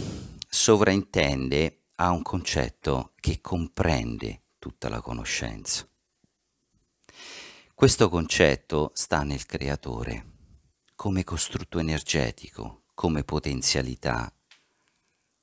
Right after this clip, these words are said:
e come emanazione naturale di una entità che si chiama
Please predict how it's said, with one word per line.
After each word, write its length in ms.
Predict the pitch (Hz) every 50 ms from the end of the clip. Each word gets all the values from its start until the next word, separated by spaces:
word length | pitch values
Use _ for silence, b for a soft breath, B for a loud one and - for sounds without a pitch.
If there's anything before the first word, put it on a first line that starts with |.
| _ _ _ _ _ _ _ _ _ _ _ _ _ _ _ _ _ _ _ _ _ _ _ _ _ _ _ _ _ _ _ _
e 160 | 113 107 -
come 440 | - - 117 107 101 92 90 87 -
emanazione 1120 | - 98 98 95 90 87 87 87 76 - - - - - 82 71 64 62 60 58 58 58 -
naturale 1040 | - 87 92 92 95 95 - - 80 73 65 62 58 57 55 62 65 53 50 - _ _ _ _ _ _ _ _ _ _ _ _ _ _ _ _ _ _ _
di 160 | - 85 90
una 180 | 82 78 71 73
entità 540 | 73 71 - - 82 - - 71 60 62
che 120 | - - 69
si 200 | - - - 71
chiama 520 | - 69 64 64 62 62 62 64 64 -